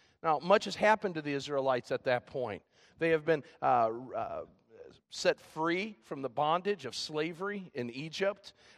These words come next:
God has shown him his power by showing the ten plagues and delivering the te-, ten plagues to Egypt. We also know that he had parted the Red Sea and that they had been eyewitnesses to the great and grandiose power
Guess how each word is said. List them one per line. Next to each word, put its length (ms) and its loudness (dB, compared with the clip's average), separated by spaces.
God 160 6
has 100 2
shown 400 0
him 80 0
his 240 -4
power 460 6
by 220 4
showing 440 -4
the 80 -6
ten 320 -2
plagues 560 0
and 140 -2
delivering 420 2
the 80 -4
te-, 420 0
ten 220 0
plagues 640 -2
to 200 -14
Egypt. 520 -4
We 120 6
also 240 4
know 280 6
that 140 6
he 120 0
had 140 2
parted 380 4
the 100 -2
Red 240 6
Sea 440 -4
and 100 -2
that 80 4
they 140 0
had 160 -2
been 200 -2
eyewitnesses 920 0
to 100 -10
the 100 -8
great 440 -2
and 140 -8
grandiose 600 -2
power 480 2